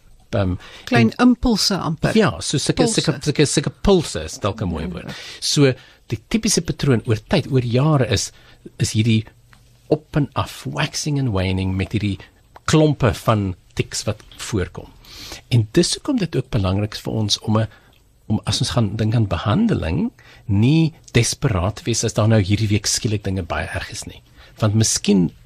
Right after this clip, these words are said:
Speaker 1: totaal as deel van die normale patroon van op en af van tics, dalk is dit volgende week beter. As ons kyk nou, as ons nou bietjie uitzoom na, sê nou maar, ons begin by, ek maak die diagnose van hierdie kind op die ouderdom van tien of twaalf,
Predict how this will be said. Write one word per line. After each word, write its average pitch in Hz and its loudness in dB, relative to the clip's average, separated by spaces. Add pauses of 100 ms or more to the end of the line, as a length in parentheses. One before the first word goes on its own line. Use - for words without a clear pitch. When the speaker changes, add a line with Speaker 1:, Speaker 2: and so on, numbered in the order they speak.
(180)
Speaker 1:
totaal 196 0
as - 0
deel 113 0
van 127 0
die 117 4
normale 104 0
patroon 98 -4
van 98 -4
op 110 -6
en 98 -6
af - -6
van 98 -4
tics, - -12
dalk - -4
is - -8
dit - -8
volgende 117 -2
week 95 -6
beter. - -8 (1120)
As 156 0
ons 269 -2
kyk 123 0
nou, 117 2 (220)
as 127 -2
ons 135 2
nou 131 4
bietjie 110 0
uitzoom 101 0 (100)
na, 95 0 (440)
sê - 0
nou 120 4
maar, 101 2
ons 95 0
begin - 0
by, 92 0 (460)
ek - -8
maak 101 -2
die 104 -2
diagnose 101 -2
van 98 -2
hierdie 90 -4
kind 98 -2
op 90 -8
die 98 -6
ouderdom 92 -6
van 87 -8 (120)
tien 165 0
of - -12
twaalf, 156 -4